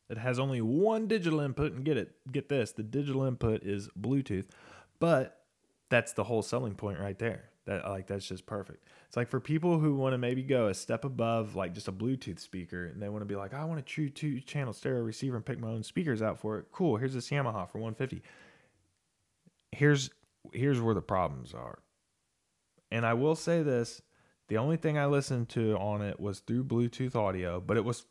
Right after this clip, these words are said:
from an iPad, so it's, like, the best, you know, from my end that I could send to it. I, I think the Yamaha was, like, Bluetooth w-, four point one or something like that. And I think it was four point one plus E D M or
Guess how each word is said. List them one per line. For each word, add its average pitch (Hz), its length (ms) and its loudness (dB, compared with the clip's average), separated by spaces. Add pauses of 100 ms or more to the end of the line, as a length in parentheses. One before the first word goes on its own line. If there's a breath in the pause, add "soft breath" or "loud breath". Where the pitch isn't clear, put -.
from 113 160 2
an 151 80 2
iPad, 104 540 0
so 107 100 -2
it's, 101 140 -6
like, 104 180 -2
the 98 80 -4
best, 113 380 0 (280)
you 107 120 -4
know, 98 160 0
from 95 260 -4
my 135 320 6
end 85 380 -2
that 101 100 -2
I 107 120 -2
could 85 180 -8
send 107 380 -2
to 131 200 0
it. 80 240 0 (400)
I, 58 180 -4 (140)
I 90 320 -6
think 117 340 -4
the 90 340 2
Yamaha 101 600 0
was, 87 160 0
like, 80 160 -2
Bluetooth 101 420 0
w-, 87 540 -4
four 113 260 0
point 92 460 -2
one 104 320 0
or 80 80 -4
something 67 340 -16 (160)
like 87 220 -20
that. 65 280 -14
And 90 80 -12
I 82 40 -12
think - 180 -14
it - 80 -12
was - 80 -14
four - 200 -12
point - 280 -12
one 67 240 -6
plus 53 320 -12
E 64 160 -8
D 57 160 -10
M 58 180 -6
or 69 140 -10